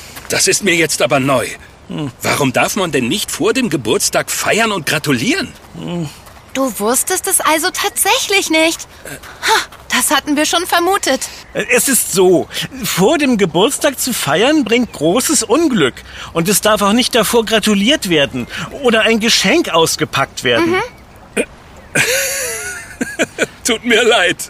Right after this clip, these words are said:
Speaker 2: Mhm.
Speaker 1: Das habe ich noch nie gehört.
Speaker 3: Ha, verrückt. Bei uns zu Hause weiß das eigentlich jedes Kind. Und es hält sich auch eigentlich jeder Mensch dran.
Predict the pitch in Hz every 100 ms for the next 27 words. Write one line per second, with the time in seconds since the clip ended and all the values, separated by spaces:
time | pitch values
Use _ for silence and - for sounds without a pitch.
0 | - - 202 196 226 226 - - - -
1 | - 180 - 180 160 240 220 202 330 370
2 | 285 170 165 156 - - 494 466 - -
3 | 311 320 415 - - - - - - 240
4 | 240 285 - - 247 220 254 370 294 320
5 | - 320 - 311 381 370 339 - 349 440
6 | 415 - 415 523 - - - - - 240
7 | 247 - 269 427 392 262 208 - 127 196
8 | 196 196 - 170 - 196 196 190 196 220
9 | - 220 214 247